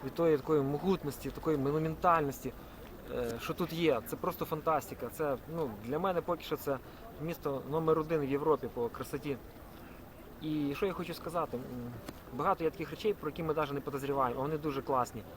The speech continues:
вони дуже, вообще, фі-, ну, супер. І до чого я це все розказую? Це все я говорю про те, що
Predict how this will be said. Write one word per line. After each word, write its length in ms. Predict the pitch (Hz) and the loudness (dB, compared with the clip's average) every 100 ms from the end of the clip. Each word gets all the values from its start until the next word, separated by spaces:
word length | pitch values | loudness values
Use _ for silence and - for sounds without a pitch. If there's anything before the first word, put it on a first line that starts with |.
| - - - | -14 -16 -8
вони 140 | 135 143 | -6 -4
дуже, 340 | 175 170 151 | -2 2 2
вообще, 460 | 127 131 - 143 123 - | 2 -2 0 0 0 -6
фі-, 100 | 160 | -4
ну, 160 | 190 156 - - - - - | -2 -2 -4 -8 -12 -4 2
супер. 300 | 185 131 - - - - - - - | 4 4 -2 -4 -14 -14 -14 -14 -8
І 180 | 156 156 | -2 -2
до 100 | 147 | 0
чого 200 | 214 180 | 2 4
я 60 | 165 | 2
це 80 | |
все 160 | 160 170 | -2 -6
розказую? 520 | 165 - 170 135 113 113 - - - - - | -2 2 4 2 -2 -2 -8 -12 -14 -14 -10
Це 120 | - | -8
все 240 | 175 202 | -2 2
я 100 | 185 | 4
говорю 220 | 160 170 165 | 4 0 -4
про 120 | - | -4
те, 160 | 190 | -2
що 260 | 180 151 143 | 0 2 0